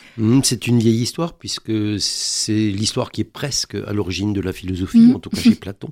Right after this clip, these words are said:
Speaker 1: <laughs> puisque tu cites, euh, souvent l'allégorie de la caverne.
Speaker 2: Tout à fait.
Speaker 1: Et là, on a effectivement quelque chose comme une caverne, non seulement, de toute façon, Platon pensait que la caverne était le monde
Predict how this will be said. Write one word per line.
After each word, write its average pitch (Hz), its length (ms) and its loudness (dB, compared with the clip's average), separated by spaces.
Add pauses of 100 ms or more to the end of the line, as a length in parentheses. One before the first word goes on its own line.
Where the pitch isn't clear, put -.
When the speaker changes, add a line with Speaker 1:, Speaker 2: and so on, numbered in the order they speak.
(240)
Speaker 1:
<laughs> - 240 -20
puisque - 320 -6
tu 95 380 -2
cites, - 500 -6
euh, 95 160 0
souvent 107 640 0
l'allégorie 92 440 -2
de 87 80 -8
la 85 80 -6
caverne. 101 560 -6
Speaker 2:
Tout 78 200 -8
à - 40 -10
fait. - 200 -10 (260)
Speaker 1:
Et 98 60 -4
là, 104 220 2
on 101 200 2
a 95 300 0
effectivement 92 520 -6
quelque - 260 -8
chose 104 200 -6
comme 95 140 -8
une 98 140 -4
caverne, 110 500 -2
non 92 180 -2
seulement, 92 540 -2
de - 40 -6 (340)
toute - 80 -12
façon, 95 280 -4
Platon 95 360 -6
pensait 90 320 -8
que - 120 -20
la 85 60 -10
caverne 92 380 -4
était 85 180 -10
le 92 80 -6
monde 104 480 0